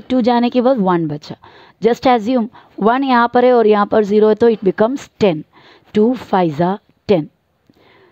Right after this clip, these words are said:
Now last digit is five, so it won't go to the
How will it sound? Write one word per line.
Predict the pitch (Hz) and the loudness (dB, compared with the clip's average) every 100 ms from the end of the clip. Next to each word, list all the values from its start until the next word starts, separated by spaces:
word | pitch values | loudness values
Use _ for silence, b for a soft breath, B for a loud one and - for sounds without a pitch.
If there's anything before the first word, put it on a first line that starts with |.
| b b _ _ 233 | b b _ _ -2
Now | 262 311 571 | 0 0 0
last | 226 220 - | 0 0 -2
digit | 220 208 214 | -2 0 -2
is | 202 - 254 | -4 -2 -2
five, | 214 196 233 _ b b | 0 -2 -6 _ b b
so | - 233 | 0 2
it | 233 226 | 2 0
won't | 247 247 | -2 0
go | 220 214 | 0 0
to | |
the | 208 | -2